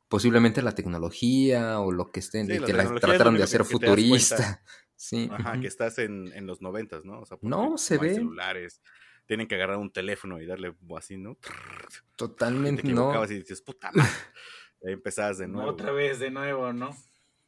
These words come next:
Speaker 2: O sea,
Speaker 1: Sí.
Speaker 2: nada más eso, pero una vez que entiendes que estás en esa época,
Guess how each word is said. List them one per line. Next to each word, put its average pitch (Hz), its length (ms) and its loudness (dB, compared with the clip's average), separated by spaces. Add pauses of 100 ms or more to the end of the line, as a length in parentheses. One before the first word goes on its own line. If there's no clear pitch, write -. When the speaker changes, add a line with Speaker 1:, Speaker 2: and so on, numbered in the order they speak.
(180)
Speaker 2:
O 107 60 -10
sea, 123 140 2
Speaker 1:
Sí. 175 80 6
Speaker 2:
nada 127 160 4
más 139 200 0
eso, 160 200 -6
pero 110 180 -2
una 135 140 -2
vez 139 140 2
que - 80 -10
entiendes 123 280 -8
que 120 60 -10
estás 110 180 -6
en 110 140 -8
esa 104 260 -6
época, - 460 -8